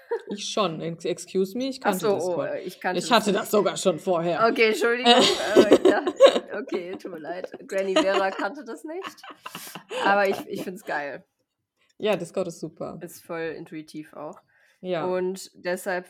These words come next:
Speaker 2: wenn für alle, die jetzt da anfragen, ihr könnt es gerne machen. Wir werden euch auch auf jeden Fall aufnehmen, aber wir würden euch dann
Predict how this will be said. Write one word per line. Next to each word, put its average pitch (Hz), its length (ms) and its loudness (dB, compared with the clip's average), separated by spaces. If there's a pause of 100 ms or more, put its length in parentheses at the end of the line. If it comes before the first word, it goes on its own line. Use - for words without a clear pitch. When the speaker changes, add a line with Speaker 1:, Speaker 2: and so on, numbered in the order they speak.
Speaker 2:
wenn 170 500 -10
für - 220 -10
alle, 208 240 -4
die 185 120 -14
jetzt 185 280 -10
da 165 240 -2
anfragen, 226 720 -8
ihr 170 120 -14
könnt 175 220 -12
es - 140 -20
gerne 151 240 -12
machen. 220 340 -14
Wir 180 140 -12
werden 180 180 -8
euch 175 160 -14
auch 147 100 -12
auf 175 120 -20
jeden 185 120 -12
Fall - 120 -10
aufnehmen, 208 420 -10
aber 175 220 -8
wir 165 160 -12
würden 175 180 -10
euch 160 160 -8
dann - 20 -14